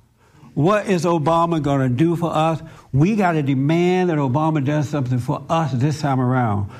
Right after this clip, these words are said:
They said that we laid back last time and we were quiet.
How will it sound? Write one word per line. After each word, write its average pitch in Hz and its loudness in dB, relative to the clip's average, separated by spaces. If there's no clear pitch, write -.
They 160 0
said 160 0
that 143 0
we 156 2
laid 185 2
back 175 0
last 151 0
time 120 0
and 120 0
we 151 2
were 160 0
quiet. 160 0